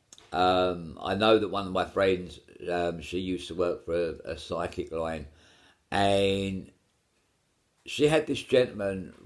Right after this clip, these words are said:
ring up, and he must have thought that, um, she was someone else, um, because apparently he regularly phoned up,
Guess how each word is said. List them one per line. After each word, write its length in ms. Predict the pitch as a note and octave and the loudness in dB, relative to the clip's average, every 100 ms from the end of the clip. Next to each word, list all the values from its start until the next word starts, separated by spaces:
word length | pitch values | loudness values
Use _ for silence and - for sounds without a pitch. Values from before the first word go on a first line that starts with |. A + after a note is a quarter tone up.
| D2+ | -14
ring 260 | E2 G2 G2 | -6 -4 -2
up, 380 | G2 F2 - - _ - _ _ _ | -2 -2 -6 -18 _ -20 _ _ _
and 320 | G#2 A2+ A2 - - | 4 4 4 -2 -2
he 240 | C3+ E3 | 4 4
must 360 | E3+ D#3 C#3+ - | 4 -4 -4 -6
have 120 | A#2 | -8
thought 580 | - C3 A2+ E2+ - - _ _ - | 2 6 6 4 -6 -16 _ _ 2
that, 460 | G2 F#2+ F#2 - - - - - _ - | 4 4 2 -2 -12 -20 -20 -20 _ -6
um, 560 | F2 F2 E2+ D#2+ D2 A#1+ _ _ _ _ _ _ _ - - | 0 2 0 -2 -8 -14 _ _ _ _ _ _ _ -20 -12
she 240 | - C3+ | 0 2
was 160 | A#2+ - | 2 2
someone 320 | G#2+ F#2+ A2 | 0 2 4
else, 480 | C3+ D#2+ C#2+ - - _ _ _ _ _ _ _ _ - | 4 2 -2 -8 -10 _ _ _ _ _ _ _ _ 4
um, 400 | G2 G2+ F#2+ F2 | 6 6 4 0
because 340 | A2 A2 A2 | -4 6 4
apparently 480 | G2+ - C3 A#2 G#2+ | 6 2 2 2 -4
he 160 | G2 G#2+ | -4 2
regularly 460 | F#2 A#2 G#2 G#2+ | 6 6 4 -6
phoned 360 | G#2 G2+ G2 G2 | -2 -2 0 2
up, 300 | F2+ F2+ | 2 0